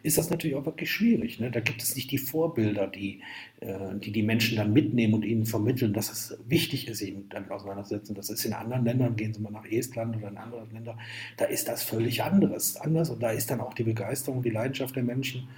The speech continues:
sich, äh, mit diesen Themen zu befassen und da diese, auch diese Technologien auch für sich zu nutzen, natürlich viel größer. Ich habe letztens bei einer Sparkasse gesprochen, da sagte der Vorstand,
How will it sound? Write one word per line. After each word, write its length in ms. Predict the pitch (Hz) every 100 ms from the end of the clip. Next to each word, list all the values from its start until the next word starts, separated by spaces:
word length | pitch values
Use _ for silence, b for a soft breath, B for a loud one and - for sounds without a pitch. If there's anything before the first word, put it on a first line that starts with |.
| B B B
sich, 400 | - - - -
äh, 100 | 117
mit 240 | 120 123
diesen 240 | 127 120 117
Themen 240 | 120 120
zu 140 | 123 110
befassen 460 | 110 120 117 135
und 180 | 113 110
da 260 | 110 107 104 - - - -
diese, 220 | 113 -
auch 140 | 107
diese 240 | - 101 104
Technologien 480 | - - 107 110 117
auch 100 | -
für 140 | 110
sich 180 | - -
zu 140 | 117
nutzen, 640 | 104 127 - - 113 139 B B B B B
natürlich 520 | 113 110 - 117 117
viel 180 | - 120
größer. 300 | 117 147 -
Ich 100 | 107
habe 120 | 131 -
letztens 340 | 139 139 127
bei 100 | -
einer 100 | 107
Sparkasse 540 | 107 - 139 147 139 120
gesprochen, 480 | 127 - 127 - 117
da 100 | 113
sagte 300 | 117 - 113
der 100 | 110
Vorstand, 460 | - 123 - 113